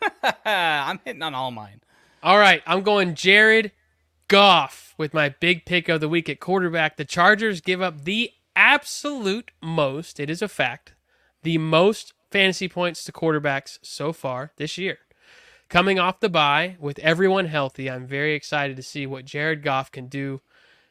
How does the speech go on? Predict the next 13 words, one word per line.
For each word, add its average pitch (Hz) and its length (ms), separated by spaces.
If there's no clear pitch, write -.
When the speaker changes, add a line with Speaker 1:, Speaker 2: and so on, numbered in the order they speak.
Speaker 2:
My 143 180
prediction 190 540
is 180 160
three 208 340
hundred 214 420
and 190 160
fifty 202 480
yards 180 880
and 151 360
two 170 240
to 165 120
three 147 280
touchdowns 131 840